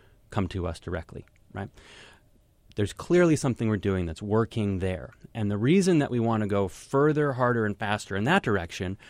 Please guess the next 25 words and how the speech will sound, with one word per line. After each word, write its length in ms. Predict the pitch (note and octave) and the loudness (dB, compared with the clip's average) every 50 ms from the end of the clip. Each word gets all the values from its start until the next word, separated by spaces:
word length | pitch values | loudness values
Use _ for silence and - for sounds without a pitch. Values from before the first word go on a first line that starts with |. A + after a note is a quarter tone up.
| - - - - | -20 -20 -18 -14
versus 720 | - G2+ A2+ A#2+ A#2 G2+ - - A#2+ A#2 A2+ A2 G#2 F#2 A2 | -8 -2 0 0 0 0 -2 -2 0 2 2 2 0 0 -2
what 140 | A2 G#2+ - - | -2 -4 -2 -2
I 200 | A#2+ B2 B2+ B2+ | -2 0 0 2
would 200 | B2+ B2+ A2+ - | 0 -2 -4 -6
call, 600 | - - G#2 G#2 G#2+ G#2 G#2 G#2 G#2 G#2 - - _ | -8 -4 -2 0 2 2 2 2 0 0 -2 -4 _
uh, 300 | A2 G2 F#2 F2 F2 E2 E2 - - _ _ _ _ _ _ _ - - - _ _ - - _ _ _ _ _ _ _ _ _ _ _ _ _ _ _ - | -8 -6 -6 -8 -8 -12 -14 -18 -20 _ _ _ _ _ _ _ -20 -20 -20 _ _ -16 -16 _ _ _ _ _ _ _ _ _ _ _ _ _ _ _ -8
easy, 500 | A#2 A2 A#2+ A2+ A#2 C3+ C#3+ D#3+ D3+ - - _ _ _ _ _ _ - - - - _ _ _ _ - | -4 -2 -2 0 0 -2 -2 -4 -6 -10 -16 _ _ _ _ _ _ -20 -20 -20 -20 _ _ _ _ -4
uh, 260 | B2 A#2 A#2 A#2 - - | -2 -2 -2 -2 -2 0
audience 380 | C#3 C3+ C3 C3 C#3+ C#3+ C3+ - | 2 2 2 2 2 0 -2 0
growth 380 | - D3+ C#3 C#3+ D#3+ D3 - - _ - | 2 4 4 4 4 0 -6 -12 _ -4
for 160 | - - C#3 | 2 2 4
the 140 | A#2 A#2+ A2 | 4 4 2
sake 640 | - - - - - - A#2+ G#2+ G#2 - - - - | 0 -2 -4 -4 -2 2 2 2 2 2 -2 -6 -8
of 180 | - A#2 G2+ - | -6 -6 -4 -2
scale 580 | - - - - G2+ F#2+ F#2+ G2+ G#2+ B2 D3 - | -4 -4 -2 -2 0 0 2 0 0 0 -2 -2
or 140 | A#2+ A2 F#2 | -2 -4 -4
for 160 | - G#2+ F#2+ | -4 -4 -4
the 120 | G2+ F#2+ | -4 -4
sake 380 | - - - A2 G2+ G#2 - - | -4 -4 -2 -2 -2 -2 -2 -2
of 100 | G2+ F#2+ | -4 -2
a 60 | G#2 | -2
large 540 | F#2 F#2+ F#2 F#2+ F#2+ F#2 F#2+ F#2+ F#2 - - | -2 0 0 0 0 0 -2 -4 -6 -6 -6
monthly 360 | F#2 F#2 G2 F#2+ - A2 G#2 | -4 -4 -4 -4 -6 -6 -6
unique 380 | F#2+ F2+ F2+ F2+ F#2 - - - | -6 -6 -6 -6 -6 -8 -6 -4
number 340 | B2 B2+ C#3+ D#3+ F3 E3+ | -4 -2 -2 -2 -4 -6